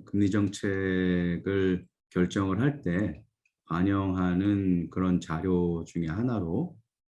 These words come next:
항상 고용 시장 넘버를 보고 인플레이션 넘버를 보고 하는데,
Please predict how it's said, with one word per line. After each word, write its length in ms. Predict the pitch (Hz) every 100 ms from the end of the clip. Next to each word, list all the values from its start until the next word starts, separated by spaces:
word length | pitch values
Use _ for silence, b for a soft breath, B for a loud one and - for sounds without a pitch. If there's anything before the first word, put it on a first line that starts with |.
| _ _ _ _
항상 400 | 101 95 95 90
고용 320 | 92 92 95
시장 320 | 92 95 92
넘버를 480 | 80 82 85 90 92
보고 560 | 76 76 101 78 - - _ _ _ -
인플레이션 560 | 87 - 90 85 92
넘버를 400 | 87 82 87 82
보고 220 | 80 78
하는데, 540 | 90 117 85 107 95